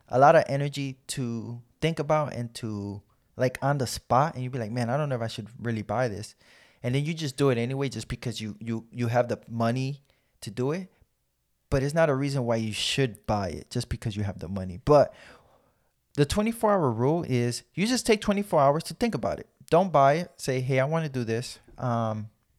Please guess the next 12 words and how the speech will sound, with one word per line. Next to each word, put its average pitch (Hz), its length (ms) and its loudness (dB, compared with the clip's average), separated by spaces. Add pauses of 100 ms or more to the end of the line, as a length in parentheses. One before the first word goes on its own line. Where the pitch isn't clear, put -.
(120)
I 123 80 0
wanna 139 140 2
buy 117 200 4
this." 110 340 -4 (680)
And 110 580 -2 (140)
you'd 123 160 -6
be 139 100 0
like, 117 360 2 (120)
"Eh, 170 360 0 (220)
I 156 100 -2
don't 160 180 0
know." 156 260 2